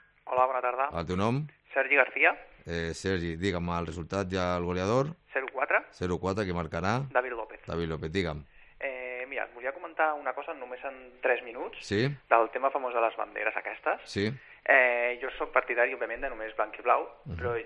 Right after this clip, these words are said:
Speaker 1: jo només et faré unes preguntes i tu em respons sí o no. No, no cal, no és gaire complicat.
Speaker 2: No, però jo tinc a respondre?
Speaker 1: Sí,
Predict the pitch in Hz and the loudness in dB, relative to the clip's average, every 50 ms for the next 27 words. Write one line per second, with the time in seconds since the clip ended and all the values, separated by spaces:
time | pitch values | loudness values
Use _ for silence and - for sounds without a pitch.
0 | - 135 143 160 165 175 180 170 - 147 156 165 151 - 143 147 - - - 117 | -6 -6 -6 -2 0 0 0 0 0 0 0 0 -2 -2 -2 -4 -4 0 0 0
1 | 120 127 - 196 - 220 269 - - - - 123 135 135 135 135 - - 120 120 | 0 0 -2 -2 0 0 0 -2 -4 -8 -8 -6 -2 0 0 0 0 -2 -6 -6
2 | - - 190 - - 113 107 101 104 - - - _ _ _ _ _ - 117 113 | -6 -6 -6 -4 -4 -4 -4 -6 -6 -8 -14 -20 _ _ _ _ _ -6 -2 0
3 | 107 104 104 104 104 104 101 - 104 98 101 104 104 110 110 107 104 107 107 107 | 0 0 0 0 0 2 8 12 12 12 12 10 4 -2 -2 -2 6 8 10 10
4 | 107 107 - 104 - 107 101 - 98 95 101 104 90 107 95 87 85 90 90 - | 10 8 6 2 -4 0 2 2 4 4 4 4 4 2 2 2 2 0 0 0
5 | 113 107 110 104 90 87 - - 87 87 92 104 123 151 180 180 _ _ - 170 | 2 2 2 2 2 0 -4 -4 -4 -2 0 0 0 -2 -2 -6 _ _ 2 2
6 | 151 | 2